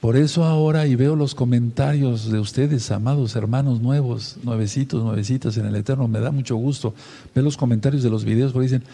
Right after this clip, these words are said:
"Ahora sí le entiendo a mi Biblia". ¿Por qué? Porque estás mencionando el nombre correcto.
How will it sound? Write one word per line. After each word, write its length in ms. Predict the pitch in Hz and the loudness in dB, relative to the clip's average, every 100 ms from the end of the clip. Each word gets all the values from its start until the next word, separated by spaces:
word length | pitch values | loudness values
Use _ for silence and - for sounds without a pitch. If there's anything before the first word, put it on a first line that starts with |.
| - - - | -20 -20 -16
"Ahora 600 | - 98 110 156 170 151 | -6 -2 0 2 2 0
sí 220 | 127 - 170 | -2 2 2
le 140 | 151 | 4
entiendo 680 | 143 127 - 180 214 196 160 | 2 0 0 2 4 4 2
a 40 | |
mi 160 | 123 113 | 2 2
Biblia". 720 | 143 208 185 147 - - - - _ - _ - | 2 2 2 -2 -4 -10 -18 -20 _ -20 _ -2
¿Por 200 | 117 107 | -2 0
qué? 460 | - 165 165 117 - - _ _ _ _ | -2 -2 -2 -6 -14 -20 _ _ _ _
Porque 260 | 110 104 101 | -4 -2 -2
estás 320 | - 92 98 | -2 -4 -2
mencionando 520 | 107 - 82 80 90 | -4 -4 -6 -6 -4
el 100 | 104 | -4
nombre 240 | 110 117 | -4 -4
correcto. 460 | 104 120 143 - - | -6 -6 -6 -8 -18